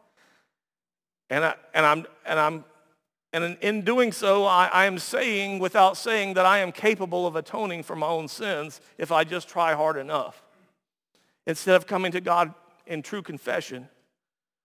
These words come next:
I'm trying to make up for it. I'm trying to be Jesus on the cross, and I am certainly not, and neither are you.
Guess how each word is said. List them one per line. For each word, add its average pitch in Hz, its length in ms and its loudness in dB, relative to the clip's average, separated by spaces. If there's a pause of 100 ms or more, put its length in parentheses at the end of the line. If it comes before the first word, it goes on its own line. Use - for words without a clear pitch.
(540)
I'm 151 160 -8
trying 175 420 2
to 185 140 -8
make 165 300 -2
up 156 160 0
for 131 200 -4
it. 135 40 0
I'm 151 160 -2
trying 165 460 -2
to 156 500 -10 (680)
be 151 160 -6
Jesus 151 380 -8
on 147 160 -2
the 123 80 -8
cross, 123 500 -2 (1000)
and 127 300 -10
I 127 160 -6
am 123 100 -10
certainly 117 380 -14
not, 120 360 -14 (1700)
and 107 100 -12
neither 117 300 -2
are 107 140 -6
you. 110 240 -18